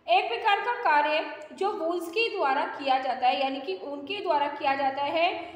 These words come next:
और needles और मशीन जिसमें help करते हैं उसे क्या कहते हैं? Knitting कहते हैं, यानी कि बुनना, कपड़ा बुनना। ठीक है, Number seventeen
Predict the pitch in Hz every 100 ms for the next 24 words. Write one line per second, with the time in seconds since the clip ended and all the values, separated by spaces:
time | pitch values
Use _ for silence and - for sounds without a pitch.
0 | - 285 277 311 330 320 320 330 381 -
1 | - - - 294 285 269 269 359 370 320
2 | 302 320 339 330 - - - 330 370 -
3 | 285 240 254 294 320 370 330 - - 285
4 | 311 285 254 254 269 311 302 359 440 -
5 | - - 254 294 403 392 403 508 508 523
6 | 294 220 247 254 285 - 262 302 285 254
7 | - 330 320 427 392 359 233 143 120 -
8 | 349 523 339 - - - - - _ _
9 | _ _ _ _ _ _ - 269 330 403
10 | 403 311 330 320 392